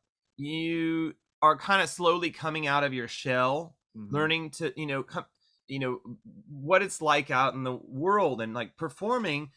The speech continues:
Speaker 1: you know, gives you that opportunity to come out of that shell a little bit more. And some of these kids just, like, light up. You know, they're like a Christmas light or something after they perform. They're like, "I
Speaker 2: Yeah.
Speaker 1: can't wait till I do it again. I can't wait till I do
Speaker 2: Yeah,
Speaker 1: it again."
Speaker 2: yeah, yeah.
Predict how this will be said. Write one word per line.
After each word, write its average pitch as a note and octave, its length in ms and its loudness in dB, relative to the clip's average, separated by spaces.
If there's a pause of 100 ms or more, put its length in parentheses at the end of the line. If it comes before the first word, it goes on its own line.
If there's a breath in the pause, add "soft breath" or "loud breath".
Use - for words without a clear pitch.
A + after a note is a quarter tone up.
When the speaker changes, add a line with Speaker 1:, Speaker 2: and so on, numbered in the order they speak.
(200)
Speaker 1:
you D3+ 100 -4
know, D3 100 2
gives D#3 320 -4
you F3 100 -6
that D3+ 120 4
opportunity D3 640 0
to A#2+ 80 -4
come C3+ 200 -4
out C3+ 140 2
of C3 60 -2
that - 140 -2
shell G3 320 6
a - 20 0
little G#2+ 240 -4
bit G2+ 180 -8
more. F#2+ 300 -8 (440)
And C#3+ 500 2 (100)
some G#3 200 -2
of C4+ 60 -2
these F#3 140 -2
kids C#3+ 280 -4
just, B2 280 -8
like, A2 240 -4
light C#3+ 300 0
up. A3+ 220 -2 (840)
You D#3 100 -4
know, F3+ 160 4
they're D#3 220 4
like C#3+ 220 0
a C#3+ 120 4
Christmas - 560 -6
light A2+ 240 -2
or A2 120 -6
something A2 500 -6
after B2+ 280 -2
they C#3 140 -2
perform. E3+ 520 -2
They're C3+ 100 2
like, C3 220 2
"I - 100 4
Speaker 2:
Yeah. A#2+ 100 -2
Speaker 1:
can't C#4+ 160 4
wait D4+ 180 4
till C#4 100 8
I C#4 80 10
do C#4 180 4
it C#4 80 4
again. C4+ 320 6
I G#3 60 2
can't D#4 280 2
wait D4 160 2
till C#4 100 4
I C4+ 80 6
do A3 120 -2
Speaker 2:
Yeah, G3 220 6
Speaker 1:
it - 60 6
again." D3+ 80 4
Speaker 2:
yeah, G#3 220 4
yeah. A#2+ 340 -2